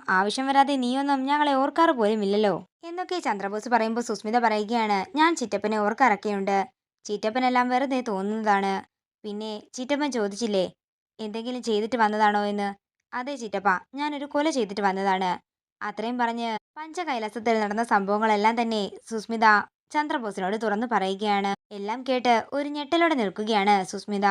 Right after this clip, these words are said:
അപ്പോ ഇപ്പോ നിന്റെ മുന്നിൽ മൂന്ന് പ്രശ്നങ്ങളാണുള്ളത്. ഒന്നാമത്തേത് ശ്രീരഞ്ജിനി, രണ്ടാമത്തേത് ആ സി സി ടി വി ഫുട്ടേജ്, മൂന്നാമത്തേത് നാർക്കോ അനാലിസിസിന്റെ ടെസ്റ്റ്. ഒന്നാമത്തെയും രണ്ടാമത്തെയും പോട്ടെ എന്ന് വെക്കാം, പക്ഷേ അതുപോലെയല്ല മൂന്നാമത്തേത്.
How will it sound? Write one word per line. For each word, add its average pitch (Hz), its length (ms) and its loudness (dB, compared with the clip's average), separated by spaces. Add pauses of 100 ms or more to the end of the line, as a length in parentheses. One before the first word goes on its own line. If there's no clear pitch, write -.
(300)
അപ്പോ 240 480 0 (140)
ഇപ്പോ 320 200 0
നിന്റെ 339 260 2
മുന്നിൽ 220 340 0
മൂന്ന് 254 280 -2
പ്രശ്നങ്ങളാണുള്ളത്. 202 960 2 (380)
ഒന്നാമത്തേത് 214 720 -4
ശ്രീരഞ്ജിനി, 202 720 0 (260)
രണ്ടാമത്തേത് 220 720 -4
ആ 254 120 -2
സി 285 160 -2
സി 262 240 -2
ടി 202 40 0
വി 233 100 0
ഫുട്ടേജ്, 196 520 0 (400)
മൂന്നാമത്തേത് 233 720 -4
നാർക്കോ 185 320 -2
അനാലിസിസിന്റെ 196 640 -2
ടെസ്റ്റ്. 190 300 -2 (220)
ഒന്നാമത്തെയും 349 540 -8
രണ്ടാമത്തെയും 208 640 -2
പോട്ടെ 185 280 2
എന്ന് 226 180 0
വെക്കാം, 196 340 0 (100)
പക്ഷേ 202 340 0 (120)
അതുപോലെയല്ല 240 540 -6
മൂന്നാമത്തേത്. 202 720 -4